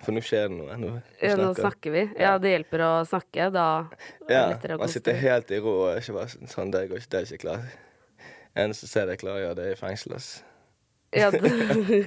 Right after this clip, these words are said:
Speaker 2: da er det ikke så mye valg,
Speaker 1: <laughs> Nei,
Speaker 2: kanskje.
Speaker 1: nei, det er det, det.
Speaker 2: <laughs> Hva var det verste med å sitte i fengsel?
Speaker 1: Ah, det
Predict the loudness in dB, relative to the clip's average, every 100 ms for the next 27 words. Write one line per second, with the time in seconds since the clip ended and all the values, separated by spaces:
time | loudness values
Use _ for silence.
0 | 2 4 6 6 6 2 0 2 2 2
1 | 4 4 4 2 2 2 4 2 2 2
2 | 2 4 4 6 4 6 4 0 0 2
3 | 2 0 0 0 2 2 2 -2 -4 -4
4 | -2 -6 -10 -8 -8 -8 -12 -12 _ _
5 | _ -8 -8 -6 -8 -10 -6 0 2